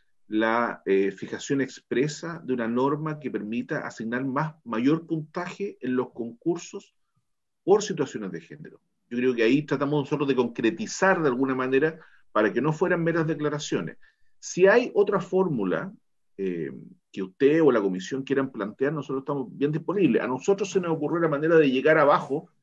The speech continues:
y concretar esto a través de la fórmula de asignar mayor puntaje con criterios de género.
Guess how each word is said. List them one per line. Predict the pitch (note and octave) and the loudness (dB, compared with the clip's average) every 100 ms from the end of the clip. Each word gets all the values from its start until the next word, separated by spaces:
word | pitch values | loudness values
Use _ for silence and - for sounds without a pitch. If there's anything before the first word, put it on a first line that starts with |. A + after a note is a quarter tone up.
| _ | _
y | A#2+ | -4
concretar | B2 B2+ A#2+ A#2+ F#3 F#3+ | 2 2 4 4 6 6
esto | F3+ - - - F3+ - _ _ - | 4 2 -10 -10 -10 -12 _ _ -4
a | A2 - | -2 -2
través | A2+ A2+ A2+ - D3 | 0 0 -2 0 0
de | F#3 | 2
la | F3+ | 0
fórmula | - F3 E3 | -2 -4 0
de | D#3 | -2
asignar | C#3+ D3 D3 | 0 -4 -4
mayor | - A#2 D3 D3+ | -4 -2 -2 -2
puntaje | D3 - D3+ - E3+ - | -8 -4 -6 -6 -12 -2
con | F#3+ F#3 | -2 -2
criterios | C3 A#2+ G2 | -6 -6 -6
de | E2 | -8
género. | - - _ | -16 -20 _